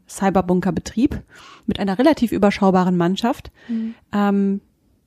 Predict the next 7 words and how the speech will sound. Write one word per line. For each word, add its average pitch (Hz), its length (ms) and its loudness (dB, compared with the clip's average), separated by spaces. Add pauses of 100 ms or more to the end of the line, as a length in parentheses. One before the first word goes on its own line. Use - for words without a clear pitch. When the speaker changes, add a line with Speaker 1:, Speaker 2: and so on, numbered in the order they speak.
Speaker 1:
de 214 160 2
facto 254 340 0
werden 226 220 2
ihnen 214 180 2 (120)
zweihundertneunundvierzigtausend 196 1800 -2
Delikte 175 320 -6
vorgeworfen. - 600 -12